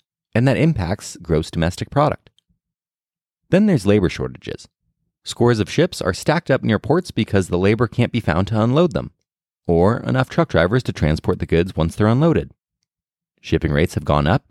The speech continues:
in an attempt to attract truck drivers. Workers who were laid off in the early days of the pandemic because of various closures haven't gone back to work despite businesses opening. Reasons include fear of infection, intercompany politics and policies, mask and vaccine requirements,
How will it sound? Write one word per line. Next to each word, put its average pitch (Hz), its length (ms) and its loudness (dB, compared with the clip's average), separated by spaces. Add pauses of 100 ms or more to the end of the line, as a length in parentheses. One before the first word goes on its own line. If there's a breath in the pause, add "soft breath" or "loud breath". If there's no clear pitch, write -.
(140)
in 80 120 2
an 80 140 2
attempt 110 360 -2
to 85 120 0
attract - 380 -2
truck 175 180 -2
drivers. - 420 -4 (840)
Workers 76 300 -2
who 82 100 -2
were 76 100 0
laid 76 220 2
off 104 200 0
in 87 100 2
the - 60 -4
early 78 260 -2
days 73 200 0
of 76 60 -10
the 76 80 -10
pandemic 123 480 0
because - 240 -8
of 71 80 -6
various 80 300 0
closures 135 440 -2 (380)
haven't 170 240 2
gone 123 140 2
back 101 160 0
to 87 100 -4
work 95 200 0
despite 92 360 -2
businesses 90 440 -2
opening. 76 380 -4 (920)
Reasons 95 460 2
include 87 420 -2
fear 85 240 2
of 76 140 0
infection, 139 680 -2 (320)
intercompany 78 500 -2
politics 107 460 0
and 85 100 -6
policies, 135 560 0 (300)
mask 101 260 -2
and 92 80 0
vaccine 110 400 0
requirements, 123 640 0